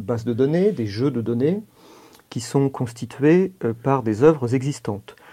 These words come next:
C'est évidemment le cas de chat G P T, que maintenant tout le monde connaît, c'est pour ça peut-être que j'en parle, qui est un agent conversationnel qui s'appuie sur des données puisées sur le web. Et donc ce sont ces données-là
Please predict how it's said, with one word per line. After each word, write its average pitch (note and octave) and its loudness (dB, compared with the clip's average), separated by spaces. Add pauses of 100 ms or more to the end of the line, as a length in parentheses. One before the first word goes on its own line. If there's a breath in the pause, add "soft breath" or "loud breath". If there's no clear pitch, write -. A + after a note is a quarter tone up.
(220 soft breath)
C'est B2 -4
évidemment C3 0
le A2 0
cas B2+ -6
de G#2+ -6
chat A#2+ -6
G A2 -10
P D3+ -8
T, G#3+ -8
que B2 -12
maintenant A#2 -4
tout A#2 -12
le A#2 -4
monde A2+ -4
connaît, B2 -4
c'est - -12
pour - -14
ça A#2+ -4
peut-être A#2 -8
que A2+ -12
j'en A2+ -6
parle, F3 0 (520 soft breath)
qui A#2 -4
est A2+ -8
un A2+ 0
agent B2 2
conversationnel B2 0
qui - -16
s'appuie F3 -2
sur C3+ -4
des A2+ -4
données B2 2
puisées D3+ 0
sur F3+ -2
le C#3+ 4
web. G#2 -2 (1080)
Et C3+ -2
donc C3 0
ce - -8
sont A#2 -6
ces E3+ -4
données-là D3 2